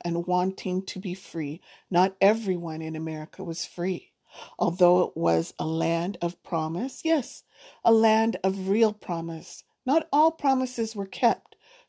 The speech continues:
Two strong, brave black women wanted America to fulfill its promises,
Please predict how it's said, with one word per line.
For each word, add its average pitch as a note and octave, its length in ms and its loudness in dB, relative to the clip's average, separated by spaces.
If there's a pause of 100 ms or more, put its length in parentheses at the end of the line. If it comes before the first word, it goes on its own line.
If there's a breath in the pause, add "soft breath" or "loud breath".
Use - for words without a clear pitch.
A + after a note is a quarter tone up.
(120 soft breath)
Two A#3+ 300 0
strong, A3 540 2
brave G3+ 400 4
black G#3 360 0
women E3 400 -2
wanted F3+ 420 -2
America F3+ 480 -2
to - 140 -16
fulfill F3+ 520 0
its E3 200 -4
promises, D3+ 640 -6